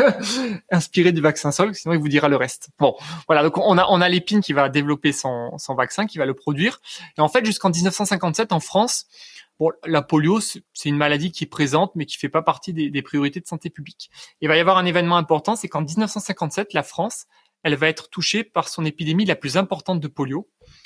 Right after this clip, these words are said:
euh, à savoir, donc, je crois qu'il va y avoir, euh, un petit peu plus de quatre mille cas.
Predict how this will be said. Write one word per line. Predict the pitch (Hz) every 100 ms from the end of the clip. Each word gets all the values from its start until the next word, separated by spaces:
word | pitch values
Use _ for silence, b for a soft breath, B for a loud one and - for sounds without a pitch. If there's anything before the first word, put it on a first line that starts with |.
| b b b -
euh, | 143 131
à | 147
savoir, | - 156 190
donc, | 160
je | 143
crois | - 170
qu'il | 160
va | 147
y |
avoir, | 143 147
euh, | 143 135 131 -
un | 165
petit | -
peu | - 156
plus | 165
de | 147
quatre | 147 156 -
mille | 151 131
cas. | - 113 -